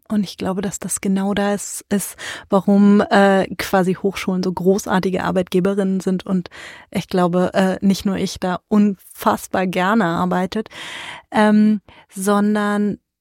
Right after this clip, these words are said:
das klingt jetzt wahnsinnig banal, aber ich glaub, sowas wie ein gemeinsames Sommerfest,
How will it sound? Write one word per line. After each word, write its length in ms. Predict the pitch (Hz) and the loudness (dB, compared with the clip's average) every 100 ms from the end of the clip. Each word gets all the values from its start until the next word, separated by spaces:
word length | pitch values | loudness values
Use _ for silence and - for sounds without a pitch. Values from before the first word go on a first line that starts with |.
| _ _ _ _ - | _ _ _ _ -4
das 240 | 240 - | -2 -2
klingt 260 | - 247 254 | -2 0 2
jetzt 180 | 240 - | 0 0
wahnsinnig 520 | 220 226 233 214 - | 0 0 0 -4 -4
banal, 400 | 214 214 208 185 | -2 0 0 -2
aber 140 | 185 | -4
ich 160 | 196 - | -6 -8
glaub, 260 | 202 208 - _ - | -2 -2 -2 _ -14
sowas 440 | 190 202 208 208 - | -4 -2 -2 -4 -2
wie 100 | 214 | 0
ein 80 | |
gemeinsames 880 | 208 202 196 208 214 214 214 202 - - | 0 0 0 0 0 0 0 -2 -8 -8
Sommerfest, 880 | 180 190 214 226 - 170 - - - | -2 0 0 -2 -4 -8 -8 -14 -18